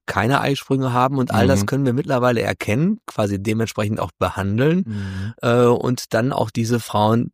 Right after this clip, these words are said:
Speaker 1: dieser Frau, diesen Frauen zu einer Schwangerschaft zu, zu verhelfen und dann auch gut durch die Schwangerschaft zu begleiten.
Speaker 2: Mhm.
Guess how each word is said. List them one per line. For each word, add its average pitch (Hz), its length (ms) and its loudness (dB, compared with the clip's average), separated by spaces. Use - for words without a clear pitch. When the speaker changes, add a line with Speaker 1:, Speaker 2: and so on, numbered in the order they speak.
Speaker 1:
dieser 110 280 2
Frau, 107 300 0
diesen 107 300 0
Frauen 110 280 2
zu 104 120 0
einer 101 160 2
Schwangerschaft 98 560 -2
zu, - 380 -8
zu - 120 -6
verhelfen 101 600 2
und 131 160 2
dann - 80 2
auch 123 180 0
gut 117 220 -2
durch 117 80 -2
die 123 100 -2
Schwangerschaft 113 540 -4
zu - 100 -4
begleiten. - 500 0
Speaker 2:
Mhm. 98 460 0